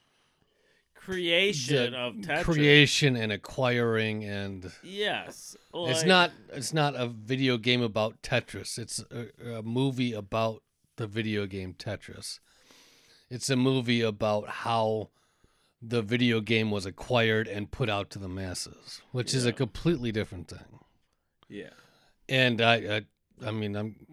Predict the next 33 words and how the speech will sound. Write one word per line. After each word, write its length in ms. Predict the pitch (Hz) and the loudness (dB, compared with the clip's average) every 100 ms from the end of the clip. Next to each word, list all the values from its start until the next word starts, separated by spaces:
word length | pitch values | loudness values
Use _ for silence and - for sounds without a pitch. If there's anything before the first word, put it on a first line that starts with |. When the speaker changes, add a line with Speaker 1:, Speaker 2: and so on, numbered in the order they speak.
| 143 - - - 208 | -20 -20 -20 -20 -14
Speaker 2:
spoiler 520 | - - 110 107 95 | -10 -8 -4 -4 -4
alert, 260 | 90 92 92 | -6 -6 -6
I 80 | 90 | -8
fucking 260 | 123 98 | -8 -8
love 300 | 92 104 117 | -6 -6 -8
the 60 | 85 | -12
movie. 240 | 82 - | -18 -20
It 100 | - | -20
was 100 | 98 | -20
great. 380 | 92 104 123 - _ | -12 -8 -8 -10 _
Speaker 1:
Oh, 300 | 160 160 110 | -6 -4 -4
dude, 300 | 95 131 117 | -4 -4 -2
Speaker 2:
It 20 | |
was 80 | 113 | -2
Speaker 1:
I 40 | 123 | -2
keep 40 | 120 | -2
Speaker 2:
fucking 220 | 135 143 | -4 -4
Speaker 1:
saying 260 | - 139 151 | -4 -2 0
Speaker 2:
fantastic. 280 | 143 127 107 | -2 -4 -6
Speaker 1:
it. 40 | |
Like, 340 | 131 127 110 - _ _ _ _ _ _ _ _ _ _ _ _ _ _ _ _ 135 | -4 -4 -6 -10 _ _ _ _ _ _ _ _ _ _ _ _ _ _ _ _ 0
everything 460 | 160 185 196 190 | 2 2 0 0
that 120 | 175 | 0
was 220 | 151 143 117 | 0 -4 -4
done 320 | 143 139 147 | 0 0 0
to 60 | |
this 280 | 135 131 - | -4 -8 -8
movie 340 | 127 131 123 113 | -6 -4 -4 -6
was 220 | 104 98 | -8 -12
done 380 | - 110 113 101 - | -10 -8 -6 -10 -12
correctly. 800 | - 98 98 120 _ 156 156 170 - _ _ - - _ _ _ _ _ _ _ _ _ _ | -12 -10 -10 -12 _ -8 -8 -10 -16 _ _ -20 -20 _ _ _ _ _ _ _ _ _ _
And 720 | 156 160 147 143 139 135 131 - _ _ _ _ _ _ | 0 2 4 4 2 0 -4 -16 _ _ _ _ _ _
yes, 760 | - 143 156 135 117 - - | -10 -2 0 0 -2 -10 -14